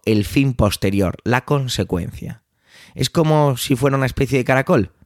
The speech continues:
Pobres animalillos con los que hago esta comparación, lo siento, caracoles. A su paso deja su baba.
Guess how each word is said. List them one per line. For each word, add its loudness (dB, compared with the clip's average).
Pobres 2
animalillos 4
con -2
los -2
que -6
hago 0
esta -4
comparación, -2
lo -4
siento, -4
caracoles. -4
A -6
su 2
paso 2
deja 0
su 0
baba. 0